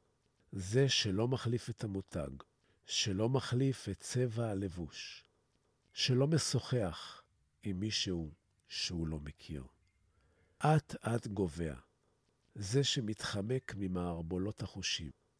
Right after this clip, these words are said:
המונע מעצמו תשוקות, המחזירות את הברק לעיניים, ומשקמות את הלב ההרוס. אט אט גווע. זה שלא מסובב את ההגה,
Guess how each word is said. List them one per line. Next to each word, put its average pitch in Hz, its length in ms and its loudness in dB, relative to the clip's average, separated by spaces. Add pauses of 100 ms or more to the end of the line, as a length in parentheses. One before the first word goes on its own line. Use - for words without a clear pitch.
(580)
המונע 117 520 4
מעצמו 113 680 2 (100)
תשוקות, - 920 -6 (120)
המחזירות 98 840 -2
את - 140 -4
הברק 90 480 -2
לעיניים, 73 640 -4 (680)
ומשקמות 92 1080 -2 (580)
את - 180 -6
הלב 80 360 -4
ההרוס. 78 760 -6 (1000)
אט 131 480 2 (340)
אט 113 320 -2
גווע. 82 500 -2 (800)
זה 104 280 0
שלא 95 380 0
מסובב 110 560 -2
את - 180 -6
ההגה, 71 380 -4